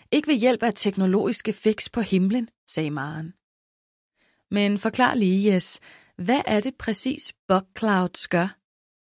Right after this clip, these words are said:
Studieværten lagde hovedet på skrå. "Det er ret enkelt." Jes lænede sig frem over bordet.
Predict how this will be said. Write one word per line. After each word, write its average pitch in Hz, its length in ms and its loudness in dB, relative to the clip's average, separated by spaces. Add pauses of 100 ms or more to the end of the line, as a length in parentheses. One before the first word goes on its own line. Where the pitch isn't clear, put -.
(260)
Studieværten 165 760 -2
lagde 160 300 0
hovedet 165 340 0
på - 80 -6
skrå. - 340 -8 (1000)
"Det 185 160 4
er 175 60 2
ret 214 160 4
enkelt." 226 540 -2 (600)
Jes 160 380 -2
lænede 165 360 -2
sig 160 140 -6
frem 165 220 -4
over 160 200 -4
bordet. 160 500 -4